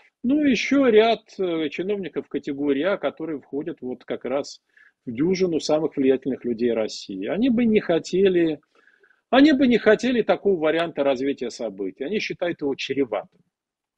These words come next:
В том числе для себя, конечно же, в первую очередь. Не для нас же с вами.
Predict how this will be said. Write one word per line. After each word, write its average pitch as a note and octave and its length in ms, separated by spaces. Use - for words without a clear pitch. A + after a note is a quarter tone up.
В - 60
том A3+ 220
числе E3 360
для C3+ 160
себя, D#3 340
конечно A#2+ 440
же, G#2 120
в - 80
первую G#2 340
очередь. - 380
Не C#3+ 140
для C3+ 220
нас C#3+ 220
же G2 160
с - 120
вами. E2 280